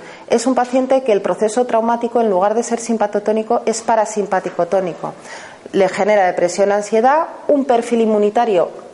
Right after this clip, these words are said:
insuficiente frente al reactivo de la fibromialgia, también hacen una disfin-, una disfunción mitocondrial, en este caso por agota-, por agotamiento, no por exceso de peroxidación,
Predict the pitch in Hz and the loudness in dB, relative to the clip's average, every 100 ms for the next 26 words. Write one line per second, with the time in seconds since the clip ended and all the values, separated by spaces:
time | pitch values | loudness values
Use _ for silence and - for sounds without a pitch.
0 | - 294 - 233 214 190 262 247 240 220 | 2 2 2 -2 -2 0 2 2 0 0
1 | 185 180 165 180 170 220 214 202 202 214 | 0 0 2 0 0 0 2 2 2 0
2 | 214 226 240 254 - 262 - - - - | 0 0 0 -2 -2 -4 -4 -16 -10 0
3 | 185 190 208 214 233 233 196 196 196 196 | 0 2 4 4 0 -2 -2 0 0 0
4 | - 208 196 202 101 101 196 - - 196 | -2 -2 0 0 0 0 -2 -10 -6 -2
5 | 196 208 196 202 202 196 190 190 214 208 | 0 0 0 0 0 0 0 0 2 0
6 | - 185 180 - 196 202 208 202 202 190 | 0 0 0 0 -2 -2 -2 0 2 2
7 | 190 190 - - 196 196 202 214 240 226 | 0 -2 -2 0 0 2 0 0 0 0
8 | 180 196 202 202 202 214 208 196 214 214 | 2 0 2 0 0 -2 0 0 2 0
9 | - 240 254 - 330 | 0 0 0 2 2